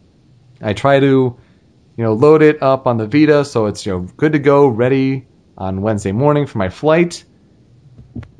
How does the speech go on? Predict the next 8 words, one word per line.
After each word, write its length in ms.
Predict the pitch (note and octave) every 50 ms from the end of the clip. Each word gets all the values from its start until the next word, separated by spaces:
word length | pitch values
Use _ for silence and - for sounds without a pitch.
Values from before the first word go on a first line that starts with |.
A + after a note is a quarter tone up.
| _
Sony 420 | - - - A3+ B3 D4+ E4+ D#4+ -
did 140 | C4 A#3 G#3
not 480 | F#3 F3 F#3 F#3+ G#3 A3+ - - - _
have 420 | - - D#3+ E3 E3 E3+ D3+ C#3+
the 60 | D3 C#3+
cross-buy 840 | - - - D#3 - C3+ B2+ - - A#2+ A#2+ C#3+ C#3+ C#3+ C#3+ C#3+
feature 480 | B2 A#2+ - E3 D#3+ D#3 - - D3+ C#3
working 800 | B2 A#2 A2+ A2+ C3+ D3+ D#3 D#3 D#3 - C#3+ B2 A#2 A#2 A2+